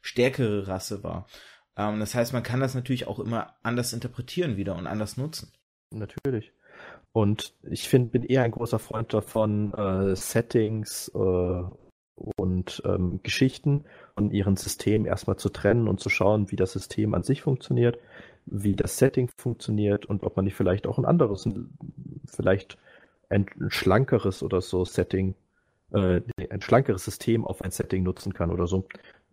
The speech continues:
Speaker 2: um da auch einfach auszuprobieren. Wenn ich mir jetzt einfach mal so,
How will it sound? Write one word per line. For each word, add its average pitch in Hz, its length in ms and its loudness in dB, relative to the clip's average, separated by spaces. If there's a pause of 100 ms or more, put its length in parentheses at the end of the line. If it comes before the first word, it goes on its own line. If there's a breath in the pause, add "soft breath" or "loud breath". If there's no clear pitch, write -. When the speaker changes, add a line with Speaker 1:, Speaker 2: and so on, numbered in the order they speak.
Speaker 2:
um 110 140 4
da 95 140 2
auch 85 160 4
einfach - 220 -2
auszuprobieren. 92 720 -2 (1500 loud breath)
Wenn 110 360 4
ich - 240 -4
mir 113 120 2
jetzt 110 220 0
einfach 120 280 0
mal 110 200 4
so, 110 440 2